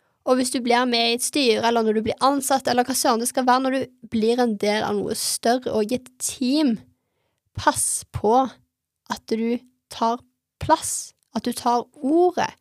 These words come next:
og at du ikke bare tenker at, «Å, jeg skal gjøre så lite som mulig, liksom, fordi det er chill.»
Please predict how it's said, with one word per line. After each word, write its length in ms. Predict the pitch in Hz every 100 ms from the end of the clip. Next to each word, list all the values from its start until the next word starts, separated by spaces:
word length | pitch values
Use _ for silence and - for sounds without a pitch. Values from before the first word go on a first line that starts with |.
| _ _ _ _ _ -
og 120 | 247
at 60 | 254
du 60 |
ikke 180 | 262 269
bare 200 | 277 214
tenker 460 | 277 208 - 208 208
at, 200 | - - _ _ _ _ 214
«Å, 80 | 202
jeg 100 | 202
skal 120 | -
gjøre 120 | 190
så 100 | -
lite 200 | 185 -
som 100 | 208
mulig, 260 | 190 165 180
liksom, 320 | 226 - 196
fordi 180 | 185 185
det 120 | 165
er 60 | 180
chill.» 300 | 240 254